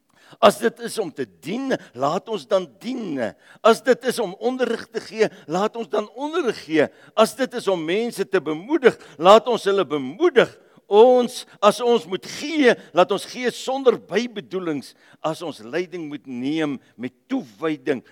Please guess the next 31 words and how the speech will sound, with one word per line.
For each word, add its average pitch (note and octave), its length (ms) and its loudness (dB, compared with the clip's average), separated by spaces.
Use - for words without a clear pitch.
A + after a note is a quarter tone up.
as D3+ 200 -2
ons D3+ 160 -12
moet C3 200 -12
help D3+ 340 -2
met B2+ 380 -8
blymoedigheid. G#2 1040 -10
En E3+ 80 2
dan F#3+ 80 4
kom C#4 220 -6
hy B3 100 4
in - 80 -6
vers F#3+ 320 2
sestien, F#3+ 380 -8
is D3+ 160 -8
vir F3+ 60 -12
my F#3 100 -4
so F#3+ 180 -12
mooi. F3 300 0
Hy D3+ 160 -2
sê G3+ 140 2
in, F3 80 -8
in, F#3 240 -10
in, E3+ 220 -8
in - 20 -12
vers E3 320 -4
sestien, E3 380 -8
of C#3 140 -8
vers F3 260 0
dertien. D3 540 -6
Hy D#3 120 4
sê, G3 160 -4